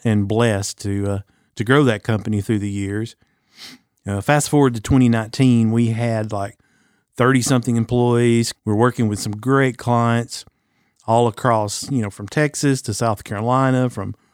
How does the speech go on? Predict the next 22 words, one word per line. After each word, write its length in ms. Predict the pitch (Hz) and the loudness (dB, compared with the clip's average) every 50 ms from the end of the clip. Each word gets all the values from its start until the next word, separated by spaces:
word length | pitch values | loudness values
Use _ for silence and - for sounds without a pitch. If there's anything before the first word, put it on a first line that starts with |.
| _ _ _ _ _ _ | _ _ _ _ _ _
Florida 680 | - - 127 131 135 135 135 131 131 131 131 131 123 | -4 0 2 4 4 4 4 4 2 2 2 2 0
to 60 | 117 | 0
Minnesota, 840 | 110 104 101 95 95 - - 123 123 123 127 127 123 123 127 127 - _ _ _ _ _ _ _ _ _ _ _ _ _ | -2 -2 -4 -4 -4 -2 2 2 4 4 4 4 4 4 2 0 -2 _ _ _ _ _ _ _ _ _ _ _ _ _
several 300 | - - 117 123 123 113 | -2 0 0 0 0 0
states 340 | - - 131 127 117 - | -2 -2 -2 -2 0 0
in 140 | 135 123 120 | 0 2 2
between. 680 | 113 107 - - 131 127 123 123 123 120 120 120 120 107 | 0 -2 -2 0 2 4 4 6 6 4 4 4 2 2
And 220 | 95 92 101 101 - _ _ _ _ _ _ _ _ _ _ _ _ _ _ - | 0 -4 -6 -10 -12 _ _ _ _ _ _ _ _ _ _ _ _ _ _ -2
there, 300 | 123 123 117 117 117 113 - | 0 2 2 2 0 -2 -2
there, 220 | 123 135 127 120 | -2 -2 -2 0
there 120 | 123 135 123 | 0 -2 0
were 100 | 120 123 | 2 4
many 240 | 147 196 226 226 196 | 6 6 6 6 4
things 260 | - 175 147 127 - | 4 4 2 2 2
happening 480 | 147 143 143 147 - 151 139 135 127 | 2 2 2 2 0 2 2 4 4
in 100 | 120 113 | 4 2
the 80 | 113 110 | 2 2
industries 600 | 123 131 127 123 113 - - 120 110 104 101 104 | 2 2 2 2 0 -2 -4 -2 -2 -2 -2 -4
that, 240 | 110 104 101 104 - _ _ - | -4 -4 -4 -6 -8 _ _ -8
that 160 | 120 113 110 | -8 -6 -6
we 160 | 110 113 110 | -4 -6 -4
served. 520 | 107 - - 139 131 110 104 101 107 117 | -4 -2 0 2 2 2 2 0 -2 -4